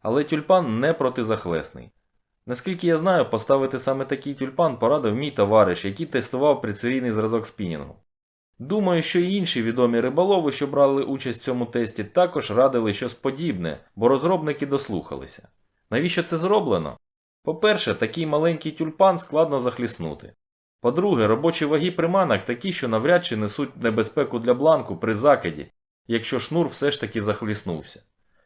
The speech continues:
Ну а найголовніше, протизахлесний тюльпан значно важкіший, тому міг би зробити цей тендітний бланк дещо повільнішим.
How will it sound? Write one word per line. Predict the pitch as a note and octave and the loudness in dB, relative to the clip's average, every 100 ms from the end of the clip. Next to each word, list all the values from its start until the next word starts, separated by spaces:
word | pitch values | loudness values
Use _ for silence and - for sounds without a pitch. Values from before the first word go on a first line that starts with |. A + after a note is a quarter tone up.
| _ _ | _ _
Ну | C3 D3+ C#3+ | 0 2 4
а | |
найголовніше, | C#3+ C#3+ C#3+ D#3+ E3+ G3 F3+ G2+ | 4 2 2 2 2 0 0 -2
протизахлесний | E2+ A#2+ C3+ D#3 E3 F3+ F#3 E3+ D3+ | -2 -4 -2 0 0 2 0 0 -4
тюльпан | C#3+ D#3 G3+ F#3+ B2 | -4 -2 2 2 0
значно | B2 E3 - D3+ | 0 0 0 0
важкіший, | D#3+ E3 - C3+ G2 E2+ D2 _ _ _ _ | 0 0 -4 -4 -4 -6 -10 _ _ _ _
тому | B2+ E3 F#3 | 0 2 2
міг | C3+ F3+ F3+ | 2 2 2
би | A#2+ G2+ | 2 2
зробити | A2 A#2+ D3 C3 | 2 2 0 0
цей | A#2+ B2 | 0 -2
тендітний | A#2+ A2+ A#2+ B2 B2+ | 0 -2 -2 -4 -4
бланк | B2 D#3 E3+ A2 | 0 2 2 0
дещо | G2+ C#3+ - - | -2 -2 -2 -4
повільнішим. | B2+ G#2+ F2 D#2 D2 - | -2 0 -2 -4 -8 -14